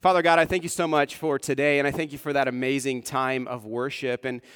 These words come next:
and also just, uh, thank you personally just for the chance to be able to stand today and preach, and I'm just so grateful, uh, for that. And so I, I just, uh, I'm, I'm grateful for this church.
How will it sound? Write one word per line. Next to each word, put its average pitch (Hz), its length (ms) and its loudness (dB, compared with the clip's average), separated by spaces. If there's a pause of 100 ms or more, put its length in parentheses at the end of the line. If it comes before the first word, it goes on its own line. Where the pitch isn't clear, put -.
(220)
and 131 100 -4
also 143 380 2
just, - 400 -8
uh, 123 220 -6
thank 143 280 -6
you 120 120 -10
personally 127 600 -4
just 120 220 -10
for 127 80 -6
the 107 120 -6
chance 127 340 -6
to 131 80 -10
be 123 100 -6
able 113 120 0
to 98 100 -8
stand 123 840 -4
today 120 600 -4
and 131 240 -6
preach, 131 420 -8
and 135 80 -6
I'm 139 80 -4
just 156 200 -8
so 143 160 -2
grateful, 131 580 -6 (300)
uh, 131 240 2
for 131 220 -2
that. 120 320 2
And 135 120 -4
so 160 160 4
I, 170 280 2
I - 20 4
just, 202 240 0
uh, 156 200 4
I'm, 165 220 0
I'm 160 140 -4
grateful 180 400 0
for 165 120 -6
this 143 200 -2
church. 156 500 0